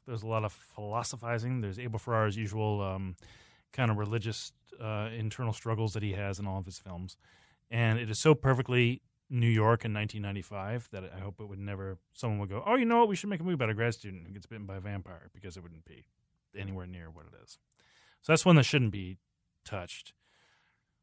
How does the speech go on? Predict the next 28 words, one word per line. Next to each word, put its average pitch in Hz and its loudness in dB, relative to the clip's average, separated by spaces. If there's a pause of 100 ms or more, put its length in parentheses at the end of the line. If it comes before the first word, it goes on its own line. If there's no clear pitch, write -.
One 165 10
that 180 12
I 160 12
reluctantly 131 6
think 113 -6
could 135 2
be 135 2 (420)
remade 135 4 (580)
to - -6
better 113 4
effect, 113 -2 (220)
even 110 -2
though 110 4 (560)
the 104 -10
film 117 2
itself 110 -2
I 101 -8
adore 104 -4
with 107 -10
all 104 -4
of 92 -6
my 98 -6
heart, 101 -4
is 98 -6
Michael 101 -6
Mann's 104 -4
The 101 -16
Keep. - -8